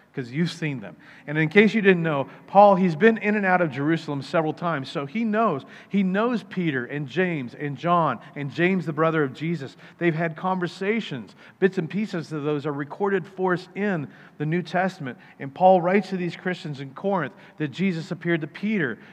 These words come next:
and then to the twelve. And after that, he appeared to more than, and don't miss this, five hundred. He appeared to more than five hundred of the brothers and sisters at the same time,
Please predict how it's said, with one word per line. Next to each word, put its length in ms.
and 140
then 140
to 60
the 120
twelve. 520
And 160
after 360
that, 360
he 100
appeared 380
to 80
more 260
than, 180
and 140
don't 240
miss 240
this, 520
five 480
hundred. 500
He 120
appeared 240
to 60
more 160
than 160
five 500
hundred 600
of 140
the 60
brothers 480
and 120
sisters 400
at 340
the 60
same 440
time, 520